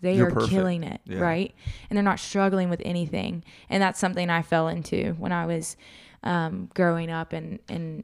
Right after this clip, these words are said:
Speaker 1: it, coming into college.
Speaker 2: Yeah, and I just think you need a group of people around you that are, that are, have the responsibility and the okay to just call you out and to say, "How are you living it out?" Leonard Ravenhill, a famous preacher from the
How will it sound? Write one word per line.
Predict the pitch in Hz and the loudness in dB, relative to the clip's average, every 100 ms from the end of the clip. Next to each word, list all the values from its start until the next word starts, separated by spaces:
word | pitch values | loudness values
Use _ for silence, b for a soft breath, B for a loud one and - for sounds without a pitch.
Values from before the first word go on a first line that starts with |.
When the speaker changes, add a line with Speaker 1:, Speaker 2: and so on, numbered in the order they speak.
| - | -10
Speaker 1:
it, | 196 180 - _ _ _ _ _ | -6 -6 -6 _ _ _ _ _
coming | - 185 170 | 0 0 0
into | 165 170 | -2 -6
college. | - 156 - 202 190 - - B B B - | -8 -6 -4 -6 -8 -14 -18 B B B 0
Speaker 2:
Yeah, | 123 | 2
and | |
I | 127 | 4
just | 147 - | 2 0
think | 135 123 - | -2 -2 -6
you | 110 110 | -8 2
need | 113 113 | 4 6
a | 117 | 6
group | 117 123 | 6 4
of | 123 | 4
people | 135 131 | 2 4
around | 131 135 147 | 4 4 4
you | 117 | 2
that | 104 107 | 4 4
are, | 104 - - _ - | 4 2 -12 _ -2
that | 120 110 | 2 4
are, | 104 | 2
have | 113 113 107 | 0 0 2
the | 110 113 110 110 b b b b - 117 | 2 4 2 -4 b b b b 0 0
responsibility | - 123 127 120 117 120 123 123 120 127 - | 2 2 2 2 4 6 6 4 0 -2 -2
and | 113 113 110 101 | 2 4 4 2
the | |
okay | - 113 - 135 | 4 4 4 2
to | 123 | 2
just | 101 98 | -2 -4
call | - 104 113 | 0 2 4
you | 113 | 4
out | 120 135 | 2 0
and | 127 | -2
to | 107 | -6
say, | - 104 95 | -2 0 -2
"How | - 110 139 | -4 2 6
are | |
you | 160 135 | 6 8
living | 123 120 110 | 6 6 4
it | 107 | 2
out?" | 107 104 - B B | 0 -2 -8 B B
Leonard | 127 151 151 | 2 4 6
Ravenhill, | 131 135 131 127 123 123 120 | 6 4 6 4 6 6 6
a | |
famous | 113 123 120 | 4 0 0
preacher | - 123 113 117 | -2 -4 0 -2
from | 113 117 113 | 0 0 2
the | 113 113 110 110 110 110 | 4 4 4 2 0 -4